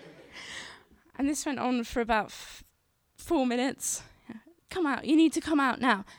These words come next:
"No, it's refreshing." So they finally get me out. They persuade me to the fact that we're going to dinner and the cold sea air,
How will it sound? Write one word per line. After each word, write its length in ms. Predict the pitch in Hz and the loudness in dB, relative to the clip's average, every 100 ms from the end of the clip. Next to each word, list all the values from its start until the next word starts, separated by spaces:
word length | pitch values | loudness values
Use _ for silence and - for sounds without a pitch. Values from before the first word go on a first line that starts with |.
| - - | -16 -8
"No, 80 | 427 440 | -4 0
it's 260 | 440 - - | 0 0 -4
refreshing." 800 | 392 - 403 - 427 311 247 233 - - - _ _ - _ _ _ - _ - - - _ _ _ _ _ _ _ | -4 -6 -6 -2 0 2 0 -2 -6 -20 -20 _ _ -20 _ _ _ -20 _ -20 -20 -20 _ _ _ _ _ _ _
So 320 | - - 240 | -8 -2 0
they 140 | 240 | -2
finally 520 | 240 262 277 294 277 247 | -4 -2 0 0 -2 -4
get 200 | 233 - | -6 -6
me 140 | 214 | -6
out. 440 | 165 170 190 - - | -6 -8 -10 -14 -12
They 80 | 202 | -12
persuade 540 | 233 - 262 247 - | -8 -4 -2 -2 -4
me 280 | 202 220 240 _ | -8 -8 -10 _
to 100 | - | -16
the 60 | 208 | -10
fact 260 | 247 214 - | -8 -8 -8
that 160 | 196 | -8
we're 80 | 214 | -8
going 260 | - 202 208 | -10 -10 -12
to 100 | - | -8
dinner 320 | 226 208 208 | -8 -6 -8
and 260 | - 226 208 - | -6 -6 -8 -14
the 80 | - | -14
cold 380 | - 247 220 - - | -6 -6 -6 -10 -14
sea 340 | - - 247 | -8 -6 -4
air, 200 | 214 208 | -2 -2